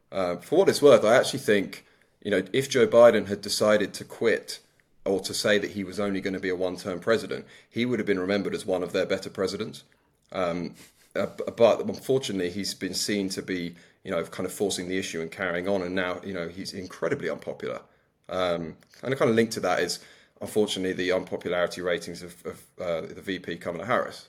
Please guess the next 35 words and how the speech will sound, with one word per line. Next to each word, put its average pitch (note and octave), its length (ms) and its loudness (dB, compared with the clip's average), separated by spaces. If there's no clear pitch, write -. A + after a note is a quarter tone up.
I - 60 -14
think F#2 180 -6
if F2+ 80 -8
she B2 160 -2
was F#2 160 -8
much F2+ 160 -6
more - 100 -8
popular, - 480 -4
I G#2+ 120 -2
don't G2+ 220 -4
think G#2+ 180 -10
he'd - 160 -10
be D#2+ 100 -10
running. B2 400 -2
It's - 140 -12
not - 120 -10
her, - 80 -12
you - 80 -20
know, - 40 -20
it's - 180 -20
not - 100 -20
necessarily - 320 -8
her - 40 -18
fault. - 300 0
She's E2+ 140 -14
just E2+ 140 -14
not - 80 -10
unpopular, F2+ 420 -4
isn't - 200 -8
she? - 160 -12
So G#2 300 4
I G2+ 40 -4
think D#3+ 220 -2
it's, G2 220 0
um, G#2 380 4